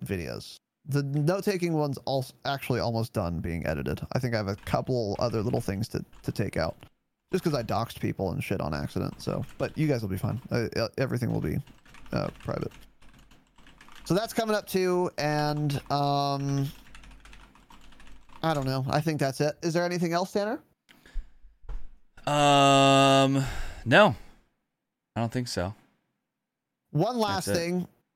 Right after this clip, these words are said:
Speaker 1: Best of the week clips. We have two on the YouTube now.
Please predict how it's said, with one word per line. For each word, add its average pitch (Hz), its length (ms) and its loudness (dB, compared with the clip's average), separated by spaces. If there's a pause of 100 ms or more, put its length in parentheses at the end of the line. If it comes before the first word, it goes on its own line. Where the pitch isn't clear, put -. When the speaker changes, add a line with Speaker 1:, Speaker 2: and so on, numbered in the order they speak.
(100)
Speaker 1:
Best 202 380 0
of 214 100 0
the 196 100 2
week 190 340 0
clips. - 540 -2 (500)
We 170 80 2
have 156 140 -2
two 226 360 0
on 214 120 2
the 180 80 2 (160)
YouTube 233 200 0
now. 233 320 0